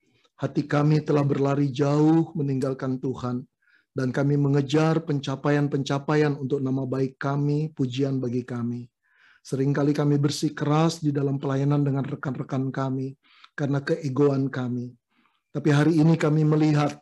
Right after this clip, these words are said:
<clears throat> seorang wanita desa, Maria, yang mengurapi Engkau di tengah-tengah kecaman orang lain, di tengah-tengah kecaman seorang rasul, dia terus maju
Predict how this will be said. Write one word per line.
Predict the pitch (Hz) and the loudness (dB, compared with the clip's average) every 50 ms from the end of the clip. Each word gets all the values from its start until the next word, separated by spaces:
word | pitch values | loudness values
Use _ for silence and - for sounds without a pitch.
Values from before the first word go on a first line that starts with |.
| _ _ | _ _
<clears throat> | - 185 180 165 170 | 0 2 2 2 0
seorang | 156 151 151 156 151 156 | 0 0 0 2 2 2
wanita | 156 147 143 135 139 156 | 2 2 2 0 0 -2
desa, | 143 135 143 143 147 139 143 - 160 156 156 156 | -2 0 2 2 2 0 0 -2 -4 -2 0 0
Maria, | 151 143 143 135 143 143 143 139 131 127 123 120 - _ _ _ _ _ _ _ _ _ | -2 -2 -2 -2 -2 -2 0 0 -2 -2 -6 -10 -16 _ _ _ _ _ _ _ _ _
yang | - 160 147 143 143 | -2 0 2 2 2
mengurapi | 147 143 143 139 143 139 135 135 - 151 160 | 2 2 2 2 2 0 0 -2 -4 -4 -4
Engkau | 151 139 131 - - 131 135 127 131 127 123 - _ _ _ _ _ _ - | -2 -4 -4 -4 -4 -4 -4 -4 -6 -8 -10 -14 _ _ _ _ _ _ -2
di | 143 143 147 | -2 -2 0
tengah-tengah | - 165 160 165 175 180 170 175 - 165 156 156 151 151 151 151 151 139 - - _ _ _ - | 0 2 2 4 4 2 2 0 0 2 2 2 2 2 2 0 0 -2 -6 -10 _ _ _ -6
kecaman | 156 147 147 - 139 131 139 139 147 143 143 160 165 | -6 -6 -4 -2 -2 0 2 2 2 2 2 0 -2
orang | 147 135 143 139 139 | -4 -4 -2 -2 0
lain, | 139 143 147 147 147 151 151 151 151 143 151 151 - _ _ _ _ _ _ | 0 2 2 4 4 4 4 2 2 0 -2 -4 -8 _ _ _ _ _ _
di | - 135 139 | -8 -6 -4
tengah-tengah | 160 156 160 156 151 156 160 151 151 151 147 | -2 0 2 0 0 0 0 0 2 2 0
kecaman | 143 156 143 - 143 139 147 147 147 139 | 0 -2 -4 -2 -2 -2 0 0 -2 -2
seorang | - 156 156 143 139 139 139 | -4 -4 -4 -4 -4 -4 -4
rasul, | 135 143 143 139 - - 170 165 165 170 170 190 - - _ _ _ _ _ _ _ - | -2 -2 -2 -4 -2 0 4 4 6 6 4 2 0 -6 _ _ _ _ _ _ _ -4
dia | 139 143 139 143 143 143 139 139 143 139 - | 0 2 2 4 4 2 2 0 -2 -6 -8
terus | - 143 143 143 143 - | -8 -4 -4 -4 -4 -2
maju | 151 147 151 151 143 131 - 156 143 131 147 | -2 -2 0 0 -2 -2 0 0 0 -2 -4